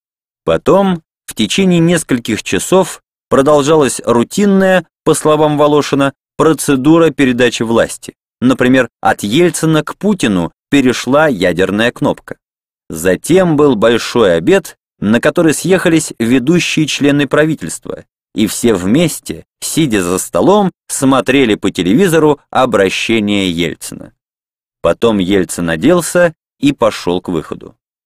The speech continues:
На пороге его провожали Путин, Волошин и сотрудники администрации.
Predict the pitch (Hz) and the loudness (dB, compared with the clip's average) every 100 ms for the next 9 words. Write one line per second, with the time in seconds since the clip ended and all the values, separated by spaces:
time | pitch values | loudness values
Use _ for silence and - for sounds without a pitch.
0 | _ - 92 101 147 190 160 170 160 156 | _ -4 -2 0 2 2 2 2 2 2
1 | 147 143 127 127 98 - 185 180 175 160 | 2 2 2 2 0 -2 -2 0 -2 -2
2 | - - 90 90 95 139 160 - 143 139 | -6 -8 -2 0 2 2 2 0 -2 -4
3 | _ - 135 - 123 - 87 78 85 - | _ -2 -2 0 -2 -2 -6 -4 -4 0
4 | 90 87 101 104 131 98 - - - | 0 0 -4 -4 -2 -2 -2 -14 -18